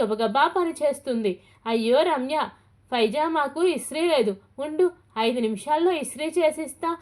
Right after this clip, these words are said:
అంటూ స్నానానికి వెళ్ళిపోవడానికి సోఫా మీద రమ్య పెట్టుకున్న పైజామా తీసుకెళ్ళి ఐరన్ చేసి ఇచ్చేది. రమ్య ఉదయం వెళ్ళేటప్పుడు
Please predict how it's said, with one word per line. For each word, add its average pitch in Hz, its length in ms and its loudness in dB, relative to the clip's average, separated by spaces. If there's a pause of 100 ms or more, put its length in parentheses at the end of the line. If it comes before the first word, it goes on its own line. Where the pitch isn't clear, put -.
(300)
అంటూ 247 300 -4
స్నానానికి 269 640 -4
వెళ్ళిపోవడానికి 294 920 0
సోఫా 262 400 -2
మీద 320 260 -4
రమ్య 277 380 0
పెట్టుకున్న 285 520 -4
పైజామా 240 600 -4
తీసుకెళ్ళి 214 720 0 (400)
ఐరన్ 220 300 2
చేసి 302 380 2 (100)
ఇచ్చేది. 254 520 2 (340)
రమ్య 220 320 2
ఉదయం 311 380 0
వెళ్ళేటప్పుడు 247 840 4